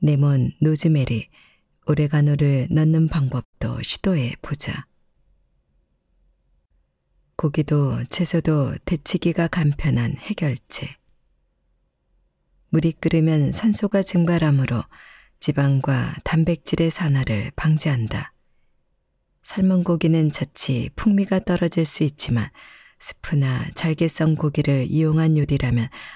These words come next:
아무 문제도 없다. 데친 채소는 건강에 좋고 데친 후에 물을 버리는 과정에서 불필요한 항영양소를 일부 제거할 수 있다.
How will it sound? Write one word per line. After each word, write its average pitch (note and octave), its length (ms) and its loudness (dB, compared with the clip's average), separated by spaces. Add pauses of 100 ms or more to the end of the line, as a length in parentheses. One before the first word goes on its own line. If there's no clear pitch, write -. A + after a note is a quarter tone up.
(140)
아무 B2 380 -2
문제도 D#3 480 0
없다. - 680 -8 (1600)
데친 D#3+ 420 0
채소는 D#3 720 2
건강에 E3+ 480 2
좋고 - 540 -4 (600)
데친 D3+ 440 0
후에 C#3 400 2
물을 D#3+ 300 2
버리는 D#3+ 400 2
과정에서 D3 800 0 (160)
불필요한 D3 600 0
항영양소를 D#3 1080 0 (100)
일부 C3 480 -2
제거할 D3+ 420 -2
수 - 420 -4
있다. - 520 -8